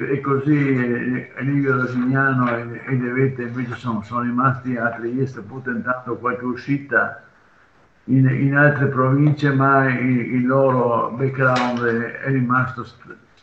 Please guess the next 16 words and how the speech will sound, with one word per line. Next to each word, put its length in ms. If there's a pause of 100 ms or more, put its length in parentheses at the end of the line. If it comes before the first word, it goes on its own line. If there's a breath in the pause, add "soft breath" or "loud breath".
(140)
strettamente 920
a 300
Trieste. 680 (500 soft breath)
È 140
un 100
mercato 920 (460 loud breath)
che, 680
specialmente 640
per 180
Rosignano, 540
l'ho 140
già 140
detto 520
in 320
altre 260
occasioni, 920